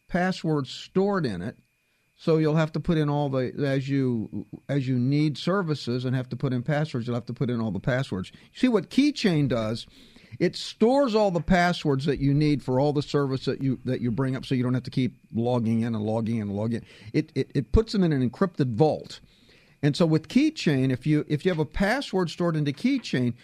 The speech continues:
you actually don't have to enter in the password when it's requested. It just pulls it out of the Keychain, uh, password vault, pops it in, and then you're, you're good to go. And you only have to remember one password, then the Keychain password.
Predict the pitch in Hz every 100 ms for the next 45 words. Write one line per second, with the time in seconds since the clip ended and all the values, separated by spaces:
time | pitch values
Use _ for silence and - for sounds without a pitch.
0 | _ 165 220 214 196 185 170 170 165 160
1 | - 170 156 190 202 160 147 127 113 -
2 | 120 113 117 - _ _ 123 143 143 127
3 | 135 139 202 220 - 127 123 139 131 -
4 | 143 139 127 120 120 117 110 - 135 131
5 | 131 120 117 - _ 107 95 - 147 160
6 | 160 139 143 151 - _ _ _ - 131
7 | - 135 147 160 127 123 113 110 - -
8 | - 135 117 123 117 151 156 101 - -
9 | 151 180 185 180 165 156 147 147 147 175
10 | 202 170 123 127 123 113 127 131 - 202
11 | 196 - 123 123 113 117 - 101